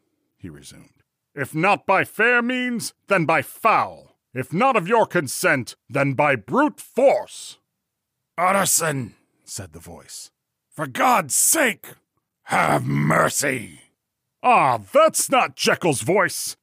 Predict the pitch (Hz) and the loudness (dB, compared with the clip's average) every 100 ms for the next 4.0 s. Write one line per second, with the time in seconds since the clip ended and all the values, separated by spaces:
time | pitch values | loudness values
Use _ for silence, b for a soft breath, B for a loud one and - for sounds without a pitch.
0 | _ 214 - - - 311 339 202 104 - | _ -2 -2 -6 2 4 6 2 -2 -10
1 | - - - _ _ _ 107 87 80 80 | -18 -20 -20 _ _ _ -10 -10 -14 -18
2 | - - _ _ _ - 381 349 269 226 | -20 -20 _ _ _ 2 4 6 4 4
3 | 226 165 233 175 139 - 226 196 196 165 | 2 4 4 4 2 2 6 8 8 4